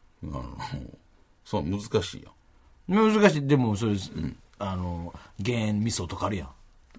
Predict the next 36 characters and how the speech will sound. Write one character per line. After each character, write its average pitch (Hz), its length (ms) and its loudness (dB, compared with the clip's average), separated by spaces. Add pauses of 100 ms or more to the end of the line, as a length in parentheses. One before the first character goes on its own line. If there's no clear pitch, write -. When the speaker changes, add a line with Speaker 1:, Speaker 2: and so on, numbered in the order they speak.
Speaker 1:
あ 87 800 6
ー。 95 40 -8
Speaker 2:
げ-、 101 240 -10
減 101 280 -4
塩 98 60 -2
醤 104 240 -2
油 76 140 -8
と - 80 -12
か 73 60 -12
さ。 - 140 -12
Speaker 1:
そ 98 160 2
う 76 40 -2
そ 73 180 -6
う - 40 -10
そ - 140 -12
う。 - 380 -14
Speaker 2:
な 92 120 -4
ん - 20 -8
か。 76 260 -8
Speaker 1:
だ 101 100 0
か 85 160 -6
ら、 - 100 -4
ほ 143 60 4
ん 151 100 4
ま 147 80 12
で 139 80 6
も - 100 4
そ 113 220 4
う 113 60 6
い 107 100 2
う 107 400 2
の 69 100 -6
し - 140 -14
か 71 280 -6 (140)
Speaker 2:
う 90 60 -10
ん。 71 240 -12